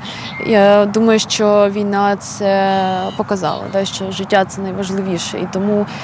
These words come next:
зараз я дуже намагаюся фокусуватися на цьому. Е, і навіть якщо в мене немає сил, все одно знаходити якісь гарні речі серед цього світу. І їх дуже багато,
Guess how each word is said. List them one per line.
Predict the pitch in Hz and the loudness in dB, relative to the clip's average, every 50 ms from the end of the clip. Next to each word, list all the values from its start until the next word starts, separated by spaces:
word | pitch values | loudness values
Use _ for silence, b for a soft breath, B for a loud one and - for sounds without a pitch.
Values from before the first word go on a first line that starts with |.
| B B | B B
зараз | - 202 202 202 202 196 - - | 2 4 6 6 6 4 4 2
я | 202 | 0
дуже | 196 196 214 214 226 226 214 202 | 2 2 2 4 4 4 4 2
намагаюся | 180 214 214 202 226 214 208 - - | 0 0 0 2 2 2 2 0 -4
фокусуватися | 190 208 202 208 - - 208 208 202 196 208 - - 214 | -8 -8 -6 -6 -4 0 2 2 2 2 -2 -6 -6 -6
на | 202 202 | -6 -6
цьому. | 190 - - 170 165 165 165 180 - B B B B B - - - - - - | -6 -6 -8 -8 -8 -8 -10 -12 -12 B B B B B -12 -12 -12 -12 -10 -6
Е, | - - 190 190 190 | -4 -2 -2 -2 -4
і | - - 123 208 208 208 202 202 202 196 196 | -4 -4 -4 -2 0 0 0 0 0 0 0
навіть | 202 196 196 202 202 196 - | 2 2 2 2 0 0 -2
якщо | 185 180 - - - 202 | -2 -2 -2 -2 -2 -2
в | 190 190 | -2 0
мене | 196 185 185 190 190 185 180 180 180 180 175 175 180 - - - - - - - - - - | 0 0 0 2 0 2 2 2 2 2 2 0 -2 -6 -10 -14 -14 -14 -14 -14 -10 -2 2
немає | 208 214 214 214 214 226 240 240 | 4 6 6 6 6 6 6 4
сил, | 220 - - - 208 202 202 220 220 220 220 208 214 208 B B B B B - | 2 0 -4 -4 -4 -2 0 0 0 0 -2 -4 -6 -8 B B B B B -8
все | - - - 220 | -6 0 2 4
одно | 202 202 202 214 240 | 4 4 4 4 2
знаходити | 226 208 220 202 - 233 220 196 202 190 - - 196 190 180 180 180 180 175 175 165 185 | 4 4 2 4 4 4 4 4 2 2 0 -2 -2 -2 0 0 -2 -2 -4 -4 -6 -6
якісь | 208 190 - 202 202 185 - - | -8 -8 -6 -6 -6 -6 -6 -6
гарні | 208 196 208 202 208 214 214 214 208 | -2 0 2 2 2 2 0 -2 -2
речі | 196 196 190 190 - - - - 196 190 185 185 196 185 185 | 0 -2 -2 -2 -4 -8 -8 -8 -10 -10 -8 -8 -8 -10 -10
серед | 180 - - 190 185 185 180 - | -10 -6 -6 -4 -4 -4 -6 -6
цього | - - 185 185 | -8 -8 -8 -6
світу. | 175 - - 180 180 180 - - 196 196 B B B B B B - | -6 -6 -6 -4 -6 -6 -6 -8 -10 -10 B B B B B B -8
І | 220 214 196 190 190 185 185 185 185 202 - - - - - | -4 -2 0 2 2 2 2 0 0 -4 -8 -12 -14 -8 -2
їх | 220 240 233 | -2 -2 0
дуже | - 196 185 170 180 | 0 -2 -2 -4 -2
багато, | - - 180 185 180 - - - - | -2 -2 -2 0 -2 -4 -4 -6 -12